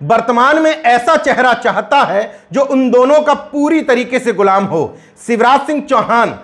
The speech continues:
पूरी तरीके से मुखर ना सही, लेकिन नफरतवादी एजेंडे पर पूरी तरीके से भारतीय जनता पार्टी और आरएसएस को फॉलो नहीं करते हैं। शायद इसी वजह से नरोत्तम मिश्रा जैसे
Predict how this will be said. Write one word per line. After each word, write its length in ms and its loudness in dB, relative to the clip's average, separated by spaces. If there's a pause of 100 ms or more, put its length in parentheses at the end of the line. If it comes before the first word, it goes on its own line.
(220)
पूरी 300 2
तरीके 360 0
से 100 0
मुखर 320 0
ना 180 2
सही, 340 -2 (260)
लेकिन 580 0 (220)
नफरतवादी 920 0
एजेंडे 460 2
पर 220 0 (400)
पूरी 300 4
तरीके 420 0
से 100 0
भारतीय 420 -2
जनता 300 -2
पार्टी 400 0
और 140 4
आरएसएस 360 0
को 200 2 (260)
फॉलो 340 2
नहीं 240 -2
करते 340 0
हैं। 200 -8 (220)
शायद 300 2
इसी 320 0
वजह 280 2
से 400 0
नरोत्तम 540 2
मिश्रा 380 2
जैसे 380 2